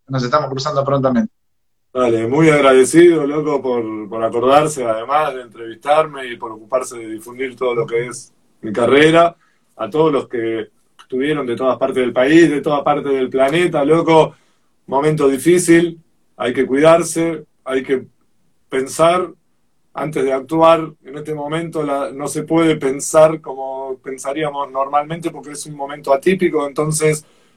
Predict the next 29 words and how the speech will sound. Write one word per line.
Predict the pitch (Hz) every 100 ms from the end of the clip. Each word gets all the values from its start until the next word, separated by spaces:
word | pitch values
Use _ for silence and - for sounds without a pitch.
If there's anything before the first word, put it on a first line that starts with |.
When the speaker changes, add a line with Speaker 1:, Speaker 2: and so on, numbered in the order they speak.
| _ _ _ _ -
Speaker 2:
tenemos | 143 151 139
que | 139
cambiar | 143 151 147
la, | 147 147 _ _
la | 127 131
bocha | 147 185 196 185 180 170 - -
y | 123
tenemos | 131 143 135
que | 127
cambiar | 127 147 143
un | 131
poco | 135 135
la | 131
historia | 123 151 151 147 135 147
esta | 156 131 120
que, | 120 120 117 - _ _ _ _ -
que | 117
estamos | 120 160 160 139
viviendo | 139 143 165 175 180 180 185 - _ _ _ _
y, | 139 131 135
y | 135 135 131 135 131
aprender, | 131 135 147 175 160 139
¿no? | 151 180 156
Aprender | 131 135 147 175 175
y | 151
no | 151
cometer | 147 139 135 143
errores, | 139 135 156 160 165 156 _ _ _ _ _ _ _ _ _
saber | - 131 143 156 156